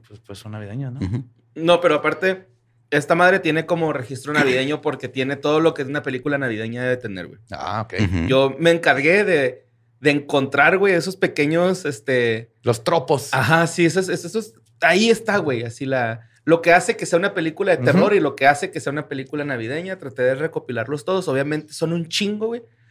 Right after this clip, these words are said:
Speaker 3: Y pues me los iré saltando si veo que unos
Speaker 2: ¿Cuándo salió
Speaker 3: faltan,
Speaker 2: Gremlins? ¿En el ochenta y algo?
Speaker 1: Sí, tiene que ser ochenta y algo, que estaba niño cuando me vi.
Speaker 3: De Joe, Joe Damian. Dante, Joe Dante.
Speaker 2: Joe Dante.
Speaker 3: Ujú.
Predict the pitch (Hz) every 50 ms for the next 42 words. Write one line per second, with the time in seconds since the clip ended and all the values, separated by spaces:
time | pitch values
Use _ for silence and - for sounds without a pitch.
0 | _ _ _ _ _ 214 240 233 202 165 147 139 - 143 127 123 - 160 147 -
1 | 143 135 135 139 147 143 143 123 113 110 113 - 120 120 123 127 127 _ - 147
2 | 156 165 156 120 123 117 127 120 117 110 101 - - 98 92 90 90 87 80 82
3 | 78 - - 87 76 - - 76 73 73 73 73 71 78 107 170 190 220 233 -
4 | _ _ _ - _ _ _ _ - 135 117 120 117 - - 120 120 117 131 123
5 | 120 - 123 110 110 101 101 104 107 98 104 - - 107 107 107 107 104 107 101
6 | 101 101 95 90 85 135 135 131 127 123 120 - - 120 113 123 143 143 156 156
7 | 156 156 160 160 156 151 156 156 151 151 _ _ _ _ _ _ _ _ _ _
8 | _ _ _ _ _ _ - 135 147 151 147 139 170 196 233 254 277 359 - -
9 | _ _ _ _ _ _ _ 127 127 127 - _ _ _ _ _ _ _ - 147
10 | 151 156 151 - - 120 - 131 135 135 117 131 113 127 127 - - 90 95 92
11 | 95 92 - 98 92 92 85 - 87 78 73 - _ 127 113 110 131 123 120